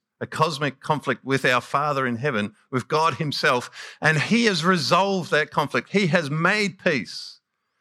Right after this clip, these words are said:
He didn't just kind of keep peace by shoveling it under the carpet. He didn't hold back and just judge us. No, he made peace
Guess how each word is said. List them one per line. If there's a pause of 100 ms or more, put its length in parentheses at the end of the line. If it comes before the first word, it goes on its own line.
(460)
He
didn't
just
kind
of
keep
peace
by (260)
shoveling
it
under
the
carpet. (580)
He
didn't
hold
back (460)
and
just
judge
us. (500)
No,
he
made
peace